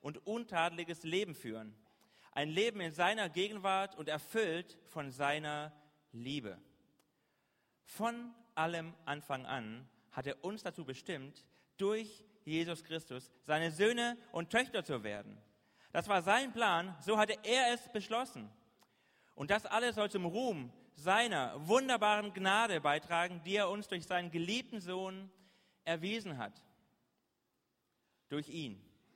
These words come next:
der sein Blut für uns vergossen hat, sind wir erlöst. Durch ihn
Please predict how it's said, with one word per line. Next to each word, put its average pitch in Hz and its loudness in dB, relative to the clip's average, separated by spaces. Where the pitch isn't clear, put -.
der 123 -4
sein 180 -2
Blut 131 -8
für - -4
uns 208 -6
vergossen 139 -6
hat, 120 -10
sind 143 -6
wir 135 -8
erlöst. 98 -8
Durch 151 -2
ihn 170 -4